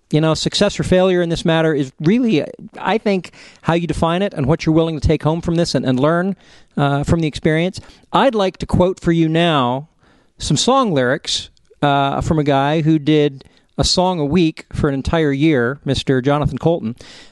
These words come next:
Um, this is some of my, uh, some of my favorite lyricism from him.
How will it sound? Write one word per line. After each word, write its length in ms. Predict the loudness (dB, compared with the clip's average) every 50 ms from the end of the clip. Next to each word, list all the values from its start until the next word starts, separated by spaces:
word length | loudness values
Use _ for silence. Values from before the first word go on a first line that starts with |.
| -6 _
Um, 560 | -2 0 0 0 0 0 0 -2 -4 -6 -6 -2
this 200 | -2 -2 0 0
is 80 | -2 -2
some 180 | 0 0 0 0
of 60 | 0
my, 340 | 0 0 0 0 0 0 -2 -4 -8 _ _ -8
uh, 460 | -4 -2 0 0 0 0 -2 -4 -4
some 160 | -4 -2 -2
of 60 | 0
my 100 | 0 0
favorite 440 | -2 0 0 0 2 2 2 0 0
lyricism 580 | 0 0 2 2 2 0 0 -2 -2 -2 -4 -4
from 160 | -4 -2 0
him. 240 | 0 0 0 -2